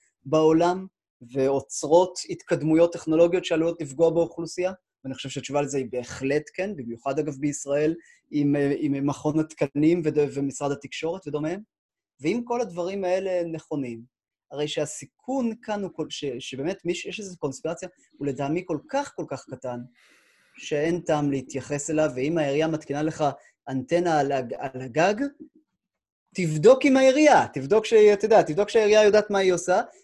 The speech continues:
תבדוק שהממשלה יודעת שהעירייה מתקינה לך על הגג. אם ה-, אם הממשלה בסדר עם זה, כנראה שהמצב, אה, כ-, כנראה שזה בסדר. אני שונא, אגב, לתת את ה-,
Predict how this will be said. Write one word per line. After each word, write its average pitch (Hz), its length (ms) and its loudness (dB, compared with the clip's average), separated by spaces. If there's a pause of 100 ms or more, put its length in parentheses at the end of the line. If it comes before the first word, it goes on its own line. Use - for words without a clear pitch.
(160)
תבדוק 185 400 0
שהממשלה 180 680 4
יודעת 170 400 6
שהעירייה 156 280 4
מתקינה 156 320 -2
לך 151 180 -6
על 127 200 -4
הגג. 143 220 -2 (520)
אם 185 160 2
ה-, 220 180 -2
אם 180 160 0
הממשלה 156 520 0
בסדר 151 500 0
עם 226 140 -2
זה, 247 160 -6 (640)
כנראה 131 320 -4
שהמצב, 127 520 -6 (160)
אה, 113 300 -4 (140)
כ-, - 160 -12 (600)
כנראה 180 640 2 (320)
שזה 123 300 -12
בסדר. 110 460 -12 (320)
אני 160 180 0
שונא, 214 500 -8
אגב, 226 200 -6
לתת 196 420 -6
את - 160 -8
ה-, 147 260 0